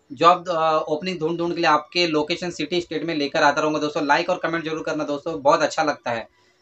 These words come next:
दोस्तों, आज की जो opening मैं बनाने जा रहा हूँ, ये मलाड and गोरेगांव में है। ये उन लोगों के लिए है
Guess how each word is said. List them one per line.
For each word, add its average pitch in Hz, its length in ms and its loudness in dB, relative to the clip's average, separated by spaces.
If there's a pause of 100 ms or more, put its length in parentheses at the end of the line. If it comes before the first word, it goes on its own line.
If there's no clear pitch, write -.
(120)
दोस्तों, 185 260 2
आज 185 200 6
की 214 100 -8
जो 208 220 2
opening 196 220 -2
मैं 190 120 0
बनाने 180 280 4
जा 180 160 6
रहा 175 120 6
हूँ, 196 180 2 (520)
ये 175 120 2
मलाड 190 480 4 (100)
and 185 140 -4
गोरेगांव 180 460 2
में 185 120 -2
है। 185 240 -2
ये 202 400 -2 (340)
उन 196 120 -2
लोगों 220 300 4
के 208 120 0
लिए 196 220 2
है 202 300 2